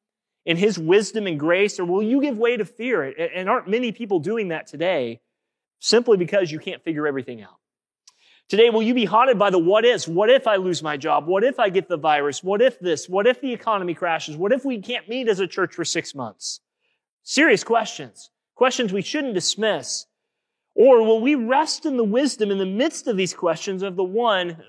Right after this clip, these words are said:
who is the Lord God, who rules everything? And today, as we look at our big idea, which is simply the summary, the, the, the rifle shot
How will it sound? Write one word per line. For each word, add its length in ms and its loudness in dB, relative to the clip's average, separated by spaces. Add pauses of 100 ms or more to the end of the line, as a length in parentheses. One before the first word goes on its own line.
(120)
who 180 -2
is 140 -2
the 80 -2
Lord 300 2
God, 280 0
who 140 -6
rules 320 -2
everything? 260 -6 (920)
And 180 0
today, 320 2
as 160 -2
we 100 -4
look 200 -2
at 100 2
our 60 6
big 240 2
idea, 380 2
which 180 2
is 80 -6
simply 260 -2
the 80 -2
summary, 360 -2
the, 120 -6
the, 220 -4
the 120 -4
rifle 360 0
shot 420 -4